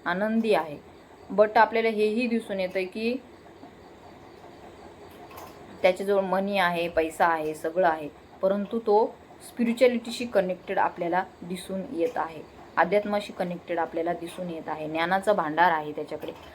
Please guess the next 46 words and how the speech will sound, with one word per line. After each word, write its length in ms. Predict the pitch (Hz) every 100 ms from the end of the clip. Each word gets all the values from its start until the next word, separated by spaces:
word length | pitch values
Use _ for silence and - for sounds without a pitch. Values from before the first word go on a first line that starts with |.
| -
अबंडन्स 580 | 190 185 226 226 240 240
म्हणजे 200 | 226 214
फक्त 320 | 220 208 - 208
पैशानीच 560 | 202 196 196 208 208 214
मिळतं 320 | 185 185 185
असं 300 | 185 185 180
नाही, 180 | 160 160
तर 80 | 180
तुमच्या 340 | 180 196 202
ज्ञानामध्ये 560 | 196 190 190 202 202 202
सुद्धा 360 | 208 208 208 226 - - -
वृद्धी 300 | 208 220 233
होताना 420 | 240 180 175 170
आपल्याला 360 | 175 170 165 170
येथे 280 | 165 - 175
दिसून 400 | 175 170 180 180 175
येत 180 | 165 160
आहे. 240 | - 156 151 170
तर 80 |
नक्कीच, 320 | 170 165 190 190 - - -
अ, 360 | 170 170 165 170
सात 260 | - 170 175
रंग 260 | 190 180 190
तुमच्या 360 | 196 185 175 175
जीवनामध्ये 640 | 170 170 165 160 165 165
येत 140 | 175 180
आहे 180 | 185
किंवा 320 | 180 202 190 196
सात 360 | - 185 202
विकार 400 | 202 208 214 214
जे 140 | 202 175
आहेत 260 | 160 143 -
ते 100 | 175
सुद्धा, 380 | 175 175 175 180 180 - - - - -
सहा 220 | 185 196
विकार 380 | 208 208 220 214
जे 120 | 202
आहेत 200 | 185 170
ते 180 | - 180
सुद्धा 320 | 180 180 180
दूर 260 | 190 180 180
होताना 480 | 170 160 160 165 175
दिसून 480 | 165 - 175 175
येत 160 | 156 151
आहे. 200 | 160 156
Maybe, 360 | 160 170 175